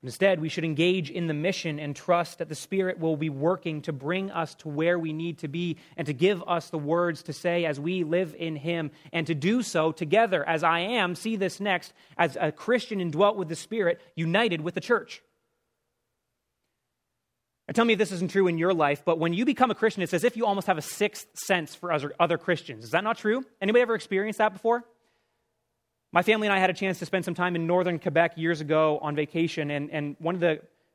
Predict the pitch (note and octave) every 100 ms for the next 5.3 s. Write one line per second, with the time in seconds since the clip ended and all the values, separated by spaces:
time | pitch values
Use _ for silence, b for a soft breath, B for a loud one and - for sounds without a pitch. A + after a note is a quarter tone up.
0 | _ - - A#3 A3+ E3+ C#3+ D3+ D3+ F3
1 | F3 E3 D3 - F3 E3+ D#3+ D3+ C#3+ C3
2 | D#3 F3 - _ - C#3+ C#3 C3+ C3 C3
3 | A#2 _ C#3+ G#3+ G3 - E3+ D3+ C3+ C#3
4 | C3+ C3+ C3+ C3 C#3+ E3+ D#3 D3 C3 C#3+
5 | C#3 C3+ C3